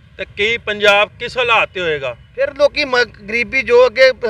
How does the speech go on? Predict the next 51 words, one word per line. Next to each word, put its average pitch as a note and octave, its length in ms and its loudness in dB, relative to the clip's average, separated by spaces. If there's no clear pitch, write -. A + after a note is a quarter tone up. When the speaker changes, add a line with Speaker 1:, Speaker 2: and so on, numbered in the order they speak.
Speaker 2:
ਬਿਹਾਰ G3+ 300 4
'ਚ G#3 100 -2
ਹੋਣ B3 180 4
ਡੇ A#3 160 6
ਆ, A3+ 80 4
ਇੱਥੋਂ A#3+ 220 0
ਫਿਰ B3 80 0
ਇੱਥੋਂ A#3 380 0
ਵੀ C4+ 80 -2
ਜਾਇਆ A#3+ 200 4
ਕਰਨਗੇ B3 340 -2
ਕੰਮ G#3+ 260 -6
ਕਰਨ। G#3+ 280 -10
Speaker 1:
ਇੱਥੇ G#3+ 240 -16
ਦੇ G#3 220 -6
ਅੱਗੇ G#3 240 -2
ਮੇ-, G#3 240 -2
ਸਰਪੰਚ F#3+ 360 -6
ਸਾਹਿਬ A3 160 0
ਪੀੜ੍ਹੀ G#3+ 300 -10
ਸਾਰੀ G#3 260 -2
ਬਾਹਰ G3 240 0
ਚਲ G3 180 -4
ਗਈ E3+ 160 -10
ਜੇ। C#3+ 180 -10
Speaker 2:
ਤੇ - 200 -12
ਕੀ C#4 100 -6
ਵਿਆਹ C4+ 320 4
ਜਿਹੜੇ D4 220 6
ਉਹ C4+ 240 2
ਕੀ C#4 200 -4
ਕਰਨ, D4+ 260 4
ਲੋਕ C4 180 6
ਦੁਖੀ A#3+ 300 -8
ਹੋਏ D4+ 160 8
ਬਾਹਰ C4 240 4
ਜਾਣ B3+ 200 0
ਡੇ, C4+ 120 0
ਜਦੋਂ C4 180 -2
ਇੱਥੇ C4+ 280 2
ਹੈਗੇ A3+ 340 0
ਨਹੀਂ, C#4 100 -6
ਕਿਸਾਨਾਂ B3+ 380 -2
ਨੂੰ C4 80 -2
ਮੁੱਲ A#3+ 180 4
ਹੀ C#4 80 -4
ਨਹੀਂ C#4+ 120 -2
ਮਿਲ C4 140 2
ਰਿਹਾ। B3+ 160 4
ਜਿਵੇਂ, A#3+ 220 -6
ਅਹ, A#3 220 2